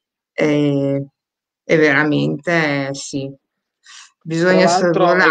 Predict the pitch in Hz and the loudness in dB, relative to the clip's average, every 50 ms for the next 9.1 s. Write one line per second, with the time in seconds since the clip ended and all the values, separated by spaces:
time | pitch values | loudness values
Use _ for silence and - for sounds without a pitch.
0 | 151 156 160 156 160 160 165 165 - 185 180 185 - 196 190 185 170 160 160 156 | 2 0 0 -2 -2 -4 -6 -6 -6 -8 -10 -6 -4 -2 -2 -2 -2 -2 -2 -2
1 | 156 151 147 143 147 156 160 156 160 160 156 _ 175 170 175 _ - 170 160 151 | -2 -2 -4 -4 -6 -8 -10 -10 -10 -12 -12 _ -14 -16 -14 _ -10 -8 -8 -8
2 | 147 139 131 131 127 123 123 120 120 120 117 117 113 113 113 110 110 110 _ _ | -8 -10 -10 -12 -12 -12 -14 -14 -14 -14 -14 -14 -14 -14 -16 -16 -18 -20 _ _
3 | - 131 135 135 _ - 131 117 113 110 107 104 104 _ _ _ _ _ _ _ | -16 -16 -16 -16 _ -16 -16 -14 -14 -14 -16 -18 -20 _ _ _ _ _ _ _
4 | _ - 123 120 120 117 113 110 110 110 110 - - 113 120 - _ _ - 175 | _ -14 -12 -12 -10 -10 -12 -12 -14 -14 -14 -16 -16 -18 -18 -20 _ _ -4 0
5 | 170 156 135 139 165 170 147 131 123 127 131 143 151 156 156 156 156 - - - | 0 0 2 2 2 2 2 0 -2 -4 -6 -6 -6 -6 -8 -8 -10 -14 -8 -4
6 | 165 165 165 165 165 - - - 127 123 - 101 - _ - 135 135 131 - - | -2 -2 -2 -2 -4 -8 -12 -16 -16 -14 -14 -16 -14 _ -8 -8 -8 -10 -12 -18
7 | - 110 104 104 104 107 _ _ 104 117 120 - - 131 127 110 101 98 95 95 | -18 -18 -18 -18 -20 -20 _ _ -16 -16 -16 -14 -12 -12 -12 -12 -12 -14 -16 -18
8 | 104 107 107 - _ - 165 160 160 160 175 170 160 160 160 156 156 160 - 113 | -20 -20 -20 -18 _ -4 -2 -2 -2 -2 -4 -2 0 2 2 2 2 0 -4 -8
9 | 117 113 | -12 -16